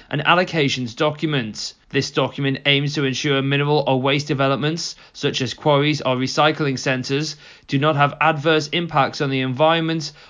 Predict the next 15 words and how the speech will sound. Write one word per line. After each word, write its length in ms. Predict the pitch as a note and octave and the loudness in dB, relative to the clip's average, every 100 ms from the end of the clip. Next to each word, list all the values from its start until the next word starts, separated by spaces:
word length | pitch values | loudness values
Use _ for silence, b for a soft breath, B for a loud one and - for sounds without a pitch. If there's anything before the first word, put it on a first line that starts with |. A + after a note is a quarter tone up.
| - | 0
local 340 | D3+ D#3+ E3+ | 2 2 0
communities 680 | D#3+ F3 F3 E3 F3+ E3+ D3 - | -2 0 0 0 -2 -4 -2 0
or 140 | F#3 | 0
people's 480 | F3 C#3 C3+ B2 C3 | 0 -2 -2 -4 2
health. 480 | D#3 D3+ A#2 - _ b b b b - | 4 4 0 -10 _ b b b b -2
It 40 | C#3 | 0
will 80 | |
be 120 | B2 B2 | 2 0
used 360 | B2+ C#3 C#3 | 2 2 2
to 120 | C#3 | -2
influence 460 | C3+ C3 D3 C#3+ C3 | -4 -2 -2 -2 -2
future 400 | - D3+ D3 C#3+ | -4 -2 -2 -2
planning 340 | - D3+ D#3 | -2 -2 0
application 540 | C#3+ - C#3+ D3 C#3 C3+ | -2 -2 -2 -2 -2 -2
decisions, 640 | B2+ D3 C3+ D#3 F3 | -6 -4 -4 -4 -6